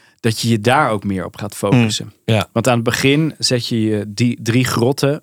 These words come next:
Speaker 1: op bepaalde plekken op die kaart neer. Er zijn bepaalde plekken waar je je grot mag claimen. Dat mag je dan om z'n beurt doen aan het begin van het spel. En daarmee zet je ook neer van, oké, hier begin ik mijn, ja,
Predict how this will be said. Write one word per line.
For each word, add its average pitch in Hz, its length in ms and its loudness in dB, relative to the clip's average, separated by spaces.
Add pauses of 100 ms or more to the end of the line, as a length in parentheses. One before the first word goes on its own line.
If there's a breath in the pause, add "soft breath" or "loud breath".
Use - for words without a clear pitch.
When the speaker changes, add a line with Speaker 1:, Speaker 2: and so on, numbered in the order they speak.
(120)
Speaker 1:
op 117 120 -6
bepaalde 107 400 -2
plekken 113 440 -2
op - 220 -6 (160)
die 107 120 -4
kaart 120 320 0
neer. 123 200 0 (480 soft breath)
Er 107 80 -16
zijn 107 140 0
bepaalde 104 380 0
plekken 110 340 -2
waar 104 80 2
je 104 60 0
je 98 80 -2
grot 104 240 -4
mag 95 120 -2
claimen. 123 420 2
Dat 107 200 -2
mag 92 160 -6
je - 60 -12
dan 90 140 -8
om 107 120 -10
z'n - 160 -6
beurt 104 260 2
doen 110 100 -2
aan 104 80 0
het 98 100 -6
begin 107 260 -2
van 98 140 -6
het 98 100 -8
spel. 113 380 -2 (440 loud breath)
En 110 160 0
daarmee 113 400 2
zet 113 240 0
je 110 80 -2
ook 104 140 0
neer 107 200 2
van, - 160 -6
oké, - 220 -10 (140)
hier 123 300 2
begin 120 340 0
ik 113 260 -2
mijn, 92 380 -2 (380)
ja, - 280 -2